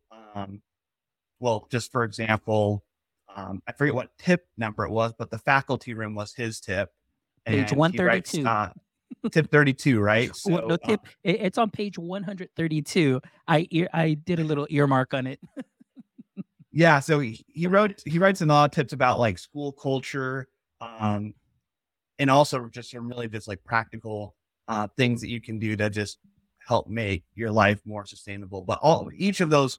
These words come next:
Speaker 1: co-authors are, are fantastic to work with. And, and what was really fun about this book is that we really just hit the ground running and really just enjoyed the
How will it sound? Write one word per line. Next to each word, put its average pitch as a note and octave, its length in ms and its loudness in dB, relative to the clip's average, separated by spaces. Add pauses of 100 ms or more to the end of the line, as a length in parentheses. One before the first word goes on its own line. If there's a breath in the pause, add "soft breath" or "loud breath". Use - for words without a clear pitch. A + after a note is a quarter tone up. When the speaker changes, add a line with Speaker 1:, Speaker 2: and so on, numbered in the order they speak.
(120)
Speaker 1:
co-authors B2 520 0
are, G#2+ 320 -4
are G#2 140 -8
fantastic A2 680 -6
to G#2+ 80 -16
work A2 260 -12
with. A#2 260 -2
And, G#2+ 220 -2 (560)
and B2 160 -6
what B2+ 120 -4
was D#3 180 -6 (420)
really F3+ 300 2
fun B2+ 320 -2
about C3 260 4
this C#3+ 160 -4
book D3+ 300 2
is A#2 100 0
that - 140 -4
we C3+ 160 2
really E3 240 4
just C#3+ 180 -2
hit - 140 -2
the C3+ 80 -2
ground A#2 340 0
running B2 560 0
and A2+ 160 -8
really A#2 220 -4
just C3 240 -8
enjoyed A2+ 720 -2 (320)
the - 60 -20